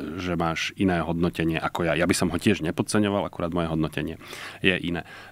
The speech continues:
Ja, ja to nemyslím, ale toto vec, že to je nejaká kvalita, že lepšia alebo horšia. Ja, ja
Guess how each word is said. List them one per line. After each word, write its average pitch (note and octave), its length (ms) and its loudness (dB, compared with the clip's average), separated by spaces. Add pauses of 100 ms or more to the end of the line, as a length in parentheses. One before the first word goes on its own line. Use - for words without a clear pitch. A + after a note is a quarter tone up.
(600)
Ja, - 240 -2
ja C#3 160 6
to C#3 80 4
nemyslím, D3 400 4
ale G#2 160 2
toto G#2 240 2
vec, G2 240 2
že G2+ 80 -2
to G#2+ 80 2
je G2 80 4
nejaká F#2 400 2
kvalita, F#2 560 2
že F2 80 0
lepšia F2 480 2
alebo F2 320 2
horšia. D#2+ 480 -4 (240)
Ja, - 160 -2
ja G#2+ 100 0